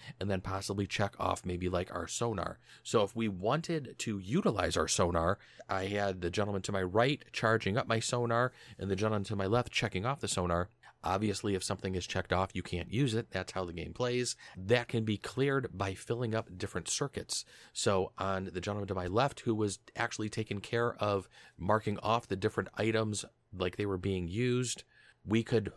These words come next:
follow a line. There were a couple of different circuits, and if we actually filled up that whole circuit, it cleared off to where that would then become usable, and that actual, like, our sonar per se,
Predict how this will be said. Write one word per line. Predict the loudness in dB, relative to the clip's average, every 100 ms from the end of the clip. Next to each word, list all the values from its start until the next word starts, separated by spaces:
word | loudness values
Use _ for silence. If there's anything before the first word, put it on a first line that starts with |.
| -14 -2
follow | 2 4 4 2
a | 2 0
line. | 2 2 2 0
There | 0 0
were |
a | 0
couple | 0 -2
of |
different | -2 -2 -2
circuits, | -2 -2 -2
and | -2
if |
we | 0 -2
actually | -2 -6
filled | -2 0
up | 0
that | 0
whole | 0
circuit, | 0 -2 -2
it | -4 -8
cleared | -4 -2 -2 -2
off | 0 0 -2 -6
to | -4
where | 0 -2 -2 -4
that | -2
would | -2 -2
then | -2
become | -2 -4 -6 -4
usable, | -2 -2 -2 0 0 -2 -14 -20 -6 -2
and | 2 2
that | 2 -4 -6
actual, | -4 -4 -2 2 2 2 -2 -20 -4
like, | -2 2
our | 0
sonar | 2 2 2 0
per | -2 -4
se, | 0 0